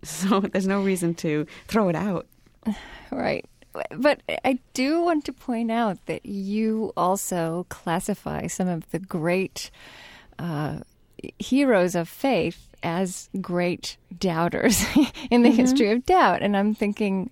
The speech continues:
Speaker 2: uh, first of all, of Job, which I think, mm, is often cited as a pivotal text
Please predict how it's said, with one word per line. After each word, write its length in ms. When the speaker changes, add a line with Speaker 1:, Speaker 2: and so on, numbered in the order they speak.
Speaker 2:
uh, 220
first 300
of 120
all, 180
of 180
Job, 640
which 260
I 80
think, 320
mm, 560
is 280
often 340
cited 320
as 100
a 60
pivotal 580
text 680